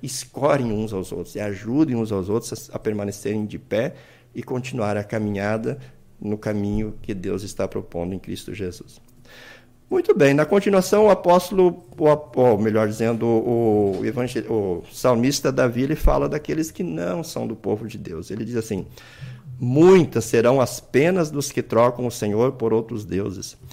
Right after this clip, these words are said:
Não oferecerei as suas libações de sangue e os meus lábios não pronunciarão o seu nome." Resumindo, Davi tá dizendo assim, "Ah, não quero nem tá próximo.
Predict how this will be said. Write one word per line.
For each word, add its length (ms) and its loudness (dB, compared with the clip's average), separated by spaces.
Não 240 6
oferecerei 640 6
as 80 2
suas 240 0
libações 560 0
de 100 -6
sangue 560 0
e 80 4
os 220 -2
meus 320 2
lábios 480 0
não 360 2
pronunciarão 1040 0
o 60 -4
seu 240 -8
nome." 360 -10
Resumindo, 760 -2
Davi 400 -2
tá 140 -2
dizendo 140 -4
assim, 120 -8
"Ah, 160 -4
não 140 -8
quero 200 -6
nem 200 -6
tá 160 -10
próximo. 600 -10